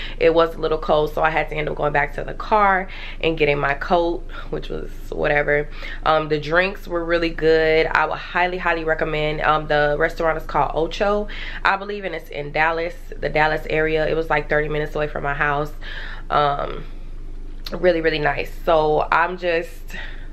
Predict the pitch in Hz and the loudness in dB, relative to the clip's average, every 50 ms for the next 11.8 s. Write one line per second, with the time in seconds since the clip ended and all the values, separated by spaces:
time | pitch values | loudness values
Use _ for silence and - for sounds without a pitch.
0 | - - - - - - - - 339 370 330 320 320 311 302 - - - 277 269 | -10 -10 -10 -10 -10 -8 -6 0 4 6 6 6 4 2 -2 -8 -4 0 2 2
1 | 277 277 269 269 269 254 247 254 254 254 - - - - - - - - - - | 2 4 4 2 2 2 0 -2 -2 -2 -6 -8 -10 -8 -8 -8 -8 -8 -2 2
2 | 233 202 196 - - 240 240 240 240 233 226 226 220 - - - 214 202 202 196 | 2 2 2 2 2 2 2 4 2 2 2 2 0 -2 -2 0 0 2 2 2
3 | 190 190 185 - - - - - - - - - 170 185 190 202 208 208 208 202 | 2 2 0 -2 -6 -8 -8 -8 -8 -8 -2 2 4 6 6 6 6 4 4 2
4 | - - - 175 185 196 196 202 208 - - - 160 165 165 160 156 156 165 165 | 2 2 0 0 2 0 0 -2 -2 -4 -6 -4 -4 -2 0 0 0 -2 -4 -4
5 | 151 - - - - 170 175 175 175 175 185 185 185 185 - - - - 160 156 | -6 -8 -8 -8 -4 0 2 2 4 6 6 6 6 4 4 0 0 -2 -2 0
6 | 156 151 151 151 156 160 160 156 151 151 147 147 - 156 156 156 156 - - - | 0 -2 -2 -2 -2 -2 -2 0 2 2 0 0 0 0 -2 -2 -2 -4 -8 -10
7 | - - - - - - - - - - - - - - - - - - - - | -10 -10 -10 -10 -10 -10 -10 -10 -10 -10 -10 -10 -10 -10 -10 -10 -10 -10 -8 -4
8 | - 190 185 196 196 202 214 220 - - 190 190 190 190 202 220 - - - - | 0 2 2 2 2 2 0 0 -2 -4 -4 -4 -4 -4 -6 -6 -8 -10 -10 -10
9 | - - - - 170 180 175 175 165 160 160 160 175 180 180 185 170 170 170 160 | -10 -10 -8 -6 -6 -4 -4 -4 -2 0 2 2 2 2 0 0 0 2 2 2
10 | 165 160 170 170 - 175 165 160 165 165 160 160 160 165 160 - 165 170 160 - | 2 4 2 2 2 2 2 4 4 2 2 2 0 0 0 -2 -4 -6 -4 -4
11 | 160 156 156 151 139 - 165 156 - 196 208 208 214 208 - | -4 -4 -4 -4 -4 -6 -4 0 2 4 4 4 2 2 -2